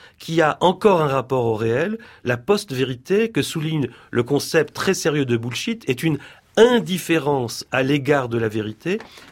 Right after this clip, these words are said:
et indifférence à l'égard des moyens d'accéder à la connaissance. Et je me demande si la position de Spinoza dans cette recherche de la vérité n'est pas quelque chose de très utile aujourd'hui pour nous défaire de cette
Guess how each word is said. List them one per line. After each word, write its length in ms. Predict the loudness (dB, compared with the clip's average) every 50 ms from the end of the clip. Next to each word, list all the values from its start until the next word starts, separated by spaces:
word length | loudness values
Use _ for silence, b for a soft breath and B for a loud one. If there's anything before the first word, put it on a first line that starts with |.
| B B
et 200 | 0 0 0 0 2 6
indifférence 920 | 8 8 8 6 2 -4 -4 -2 0 0 0 0 0 -2 -2 -6 -10 -12 B B B B B B
à 80 | 0 2
l'égard 640 | 2 2 2 2 0 0 0 0 0 0 -2 -2 -4 b b b b b
des 180 | -4 0 0 2
moyens 480 | 4 4 2 2 2 2 0 0 0 2
d'accéder 500 | 2 2 2 0 -4 -4 -4 0 0 2
à 60 | 2
la 100 | 0 0
connaissance. 720 | -2 -2 -4 -4 -4 -6 -6 -6 -6 -6 -8 -10 -16 -16 -10 -8
Et 80 | -6
je 80 | -4 -4
me 60 | -2
demande 220 | -2 -2 -2 -2 -4
si 260 | -6 -8 -8 -8 -8 b b b b b
la 180 | b -12 -12 -12
position 680 | -14 _ 0 2 2 2 2 -2 -2 -2 0 0 0
de 80 | 0 -2
Spinoza 560 | -4 -6 -6 -6 -4 -4 -2 -2 -2 -2 -2
dans 100 | -2 -4
cette 240 | -6 -6 -8 -8 -6
recherche 400 | -4 -4 -2 -2 -2 -2 -2 -2
de 80 | -2
la 100 | -4 -4
vérité 540 | -4 -4 -6 -6 -8 -10 -8 -4 -4 -4 -4 B B B B B B B B
n'est 180 | B 0 0 0
pas 520 | 0 0 0 2 4 4 4 2 2 -2 -4 b b b b b b _ -4
quelque 260 | -2 -2 0 0 0
chose 260 | 2 4 4 4 4
de 80 | 2 0
très 420 | 0 -2 0 2 4 4 2 2
utile 340 | -2 -6 -6 -6 -2 2 2
aujourd'hui 580 | 2 2 2 0 -2 -4 -4 -6 -6 -6 -6 -6 b b b b b
pour 220 | -4 0 0 2 2
nous 160 | 2 0 0
défaire 460 | 0 0 0 0 0 0 0 0 0
de 80 | 0 -4
cette 300 | -4 -2 -2 -2 -2